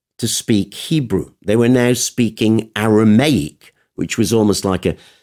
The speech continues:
a simplified version of it, but quite an international language of the day.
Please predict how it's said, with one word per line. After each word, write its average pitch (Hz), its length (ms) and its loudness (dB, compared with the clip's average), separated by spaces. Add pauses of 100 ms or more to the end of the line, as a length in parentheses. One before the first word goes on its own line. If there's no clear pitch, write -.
(420)
a - 60 -12
simplified 95 880 -2
version 95 640 0
of 80 140 -6
it, 69 180 -10 (100)
but 87 200 -6
quite 139 360 -2
an 117 120 2
international 110 840 0
language 98 480 -2
of 82 140 -6
the 87 80 -4
day. 73 340 -6